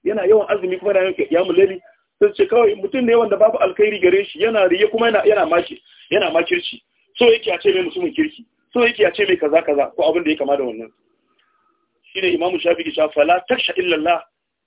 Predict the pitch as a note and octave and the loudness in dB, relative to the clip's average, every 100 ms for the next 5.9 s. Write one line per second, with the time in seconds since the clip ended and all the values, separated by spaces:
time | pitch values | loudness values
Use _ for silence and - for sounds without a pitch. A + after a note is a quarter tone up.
0 | _ _ E3 F3+ D3+ C3 D3 C#3 A2 G#2+ | _ _ -4 -2 -2 0 0 0 -8 -18
1 | _ _ _ _ _ - A3+ E3+ F3+ - | _ _ _ _ _ -4 -2 -2 -6 0
2 | E3 D#3+ F#3+ F#3+ G#3 G#3+ G#3+ G3+ _ - | 0 2 -2 0 2 4 4 2 _ -20
3 | _ _ _ - F#3 F#3 F#3 - - D#3+ | _ _ _ -2 0 2 0 0 -2 -2
4 | - _ _ _ _ - D#3 D#3 C3+ E3+ | -6 _ _ _ _ -10 -2 0 0 0
5 | G3+ G3+ G3+ F#3 - C3+ D#3+ D#3 A#2 | 0 0 -2 -2 -2 -2 -4 -6 -10